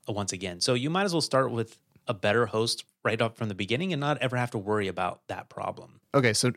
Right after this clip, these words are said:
Speaker 2: not SoundCloud. <laughs> Uh, what, what are you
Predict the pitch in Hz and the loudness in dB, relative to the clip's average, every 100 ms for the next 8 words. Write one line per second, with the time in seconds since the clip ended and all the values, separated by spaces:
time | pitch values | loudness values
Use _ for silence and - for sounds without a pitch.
0 | _ _ 131 123 - - - 101 113 113 | _ _ 4 4 2 -4 -2 0 4 4
1 | - - 202 - - - - 69 120 139 | 4 6 6 6 -8 -10 -6 -6 4 4
2 | 117 139 170 147 110 120 120 123 117 | 6 6 6 4 4 4 4 4 2